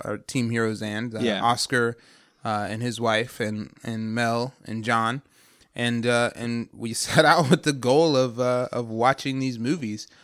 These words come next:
Speaker 1: And so we started at nine A M. <laughs> We, we started at nine A M, uh, on Saturday, and we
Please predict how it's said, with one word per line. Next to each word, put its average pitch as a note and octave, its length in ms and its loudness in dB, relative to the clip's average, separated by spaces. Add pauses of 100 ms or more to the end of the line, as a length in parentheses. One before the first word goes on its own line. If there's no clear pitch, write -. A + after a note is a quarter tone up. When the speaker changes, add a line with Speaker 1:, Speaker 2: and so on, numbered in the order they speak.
(400)
Speaker 1:
And B2+ 120 -2
so D3 100 2
we C#3 120 4
started D#3 440 6
at - 140 0
nine C3+ 300 4
A C#3 180 2
M. A#2+ 400 2
<laughs> - 40 -20 (320)
We, D3 260 2 (800)
we D3+ 100 4
started E3+ 360 6
at B2+ 100 2
nine D#3 300 6
A F3 180 4
M, C3 360 2 (520)
uh, A#2+ 400 2
on A#2+ 240 -2
Saturday, B2 600 4
and B2+ 240 0
we B2 420 0